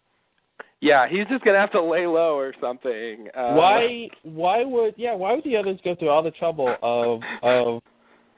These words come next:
Speaker 1: <laughs>
Speaker 2: fabricating the plane wreckage and the bodies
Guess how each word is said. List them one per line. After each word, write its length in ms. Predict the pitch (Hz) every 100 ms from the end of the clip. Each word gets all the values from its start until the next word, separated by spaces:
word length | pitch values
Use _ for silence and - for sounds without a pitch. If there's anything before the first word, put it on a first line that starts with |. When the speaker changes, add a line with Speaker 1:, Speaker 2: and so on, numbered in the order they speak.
| - - -
Speaker 1:
<laughs> 100 | 131
Speaker 2:
fabricating 720 | - 165 185 - 170 165 151 135
the 80 | 123
plane 320 | - 151 160
wreckage 480 | 143 120 - 117 113
and 160 | 95 117
the 40 |
bodies 600 | 110 120 160 131 113 113